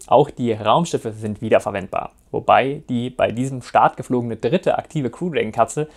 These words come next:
von SpaceX mit dem Namen Endurance ihren ersten Flug absolviert, also ihren Jungfernflug. Elf Minuten und fünfzig Sekunden nach dem Start wird die Crew Dragon Kapsel samt ihrem Kofferraum, dem sogenannten Trunk, von der zweiten Stufe getrennt.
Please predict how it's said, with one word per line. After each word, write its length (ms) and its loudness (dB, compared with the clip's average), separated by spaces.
von 160 -2
SpaceX 480 -4
mit 120 -10
dem 100 -4
Namen 240 0
Endurance 480 -4
ihren 380 -6
ersten 560 0
Flug 280 -2
absolviert, 420 -4
also 120 -8
ihren 220 -6
Jungfernflug. 680 -6
Elf 260 8
Minuten 380 2
und 180 -8
fünfzig 440 -2
Sekunden 360 -4
nach 240 2
dem 140 -8
Start 340 2
wird 160 -4
die 120 -2
Crew 160 0
Dragon 220 2
Kapsel 360 2
samt 300 2
ihrem 280 -2
Kofferraum, 460 4
dem 100 -2
sogenannten 380 -2
Trunk, 300 2
von 120 -2
der 120 2
zweiten 320 2
Stufe 260 -8
getrennt. 500 -2